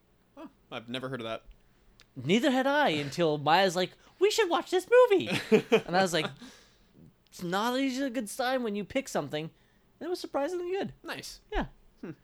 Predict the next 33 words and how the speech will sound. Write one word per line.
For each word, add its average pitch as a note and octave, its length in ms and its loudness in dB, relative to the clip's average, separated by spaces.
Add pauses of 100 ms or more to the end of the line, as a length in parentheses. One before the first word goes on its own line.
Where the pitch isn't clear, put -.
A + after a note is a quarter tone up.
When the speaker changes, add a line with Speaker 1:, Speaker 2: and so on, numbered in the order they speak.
(640)
Speaker 2:
Sam, E3+ 440 -2 (580)
who's A#3 200 -10
gonna E3 160 -6
win A#2+ 180 -6
your G#2+ 140 -10
best G#2+ 400 -12
vocal G#2 300 -12
performance G#2 720 -16 (400)
in A2 160 -12
twenty G#2 420 -16
twenty-one? G2 560 -14 (920)
Speaker 1:
My C#3 60 -4
best F3+ 260 -2
vocal E3 260 0
performance, C#3+ 500 -4
Manny, B2 300 -6
is B2 140 -6
actually C#3+ 280 0
the C3 120 0
only C3+ 420 -2 (500)
technically D3 960 -2 (140)
live-action B2 680 -2
person A#2 600 -6
ever D3+ 240 6
nominated B2+ 440 0
for C3 120 -8
this A#2 160 -10
category. D3+ 640 0 (340)
Uh, B2+ 220 0
it's E3+ 100 -6
a E3 40 -4
sock - 360 4
puppet A#2+ 360 2